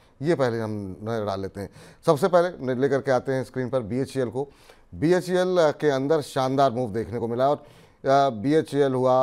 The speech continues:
और इस तरह की कंपनियां जो है वो बहुत कम ऐसा देखने को मिलता है कि इतना शानदार मूव जो है वो दो तीन दिन के अंदर देखने को मिले। एनटीपीसी स-, कंपनी को सर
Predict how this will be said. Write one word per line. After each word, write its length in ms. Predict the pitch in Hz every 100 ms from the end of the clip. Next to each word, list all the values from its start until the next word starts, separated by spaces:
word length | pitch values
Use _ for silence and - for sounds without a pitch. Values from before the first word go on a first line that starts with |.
| 131
और 400 | 123 127 123 117
इस 280 | 123 123 -
तरह 260 | 131 127 123
की 320 | - - 120
कंपनियां 540 | 127 113 117 135 135
जो 120 | 117
है 160 | 117 127
वो 260 | 131 131 92 -
बहुत 320 | 123 120 180 -
कम 160 | 180
ऐसा 260 | 170 139 160
देखने 380 | 120 135 120 156
को 100 | 143
मिलता 360 | 120 110 143
है 140 | 123 147 - _ _
कि 60 | 156
इतना 280 | 139 147 175
शानदार 460 | - 131 131 147
मूव 360 | 147 135 151 139
जो 200 | 101 113
है 220 | 107 127
वो 200 | 123 135
दो 160 | 113 135
तीन 200 | 143 131
दिन 120 | 131
के 100 | 120
अंदर 180 | 120 120
देखने 320 | 101 95 104
को 80 | 98
मिले। 200 | 95 87 - _ _ -
एनटीपीसी 460 | 143 160 220 196 196
स-, 280 | 170 165 160
कंपनी 280 | 156 147 160
को 120 | 160
सर 100 | 147